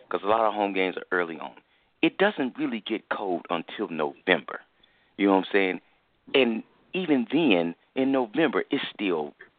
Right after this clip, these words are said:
maybe close to the, close to the fifties. All football players can play in that weather. All of 'em can. Okay, so yes, the game is, the game is below thirty. These ain't no babies.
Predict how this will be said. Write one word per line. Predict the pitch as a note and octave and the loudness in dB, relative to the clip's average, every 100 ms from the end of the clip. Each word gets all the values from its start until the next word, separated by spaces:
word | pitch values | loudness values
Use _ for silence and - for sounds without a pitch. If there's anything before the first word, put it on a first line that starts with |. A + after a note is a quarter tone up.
| _ - | _ -8
maybe | E2 D#2 D2 | -8 -8 -10
close | - - F2 - | -8 -6 -8 -10
to | F2+ | -12
the, | D#2+ - | -12 -10
close | - G2+ - | -4 -4 -2
to | F2+ | -4
the | - | -4
fifties. | - A#2 C3+ C3 - - - - | -4 -2 -4 -4 -6 -8 -4 0
All | D#3 C#3+ - | 2 0 -2
football | B2 F#2+ F2+ | -2 -2 -2
players | - F2 D2 | -4 -6 -6
can | - D2+ | -10 -10
play | D2+ | -10
in | B1+ | -10
that | A1 | -16
weather. | - - _ _ - _ _ _ _ _ _ _ | -18 -20 _ _ -20 _ _ _ _ _ _ _
All | A2 G#2 F2+ | 2 2 0
of | D#2 | -2
'em | D2 | -8
can. | D#2+ - - _ _ _ G2 | -16 -18 -20 _ _ _ -4
Okay, | F#2+ F#2+ F#2+ - - | -2 -2 -4 -14 -10
so | C#3 | -6
yes, | C#3 C3 - - - | -2 -2 -4 -14 -12
the | G#2+ | -6
game | - C#3 A#2+ | -2 -2 -2
is, | A2 - | -4 -4
the | G#2+ | -6
game | G2 C#3 A#2+ | -2 -2 -2
is | G2 | -2
below | G2+ G2+ G#2 | -2 2 2
thirty. | F#2+ G2+ F2 | 2 2 2
These | F2 E4+ G4 - | 0 -2 -2 -4
ain't | E2 | -6
no | - C#2+ - | -6 -8 -2
babies. | - D3 G#3 C#4 | 0 0 0 -2